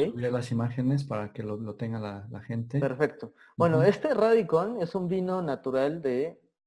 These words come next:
Speaker 2: ahorita que hablabas de si mexicanos, sí tenemos mexicanos, por supuesto, pero tenemos vinos de todas partes del mundo que comparten con nuestra filosofía. Eh,
Speaker 1: Ok.
Speaker 2: este vino, por ejemplo, es de Friuli, Italia, y es un vino naranja,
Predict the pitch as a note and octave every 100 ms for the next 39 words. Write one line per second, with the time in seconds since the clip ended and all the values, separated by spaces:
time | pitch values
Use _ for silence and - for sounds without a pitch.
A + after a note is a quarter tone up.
0 | _ _ C#3+ D3 E3 C#3+ D3 D#3 D3+ C3+
1 | B2+ A#2 C3 A#2 C3+ C#3+ D#3+ F#3 F3 G3+
2 | D3+ A#2 A2+ A#2 A#2+ D3 - A2+ - C3
3 | B2+ C#3+ A3 _ - - - _ - F#3
4 | G3 A3+ C#4+ C4 - D3+ D#3 D3+ D#3+ B2+
5 | - C#3 - C3 D3+ B2+ A#2 C3 C#3 E3
6 | - A#2+ G#2+ C3+ D3 C3 B2 C3+ B2 -
7 | A#2+ B2 A#2 A#2 A2 B2+ G#2+ - _ _
8 | _ _ _ _ _ - C3+ C3 A#2+ A2
9 | - D3 E3+ D#3+ E3+ D3+ C3 D#3+ D#3+ F3
10 | D#3+ C#3+ B2 D#3 E3 D#3+ D3 C3+ D3+ D#3
11 | D3+ E3+ G#3+ D3 D3 - D#3 C#3+ C#3+ D3+
12 | D3 E3 C3+ A#2 C#3+ E3+ E3 - C3+ C#3+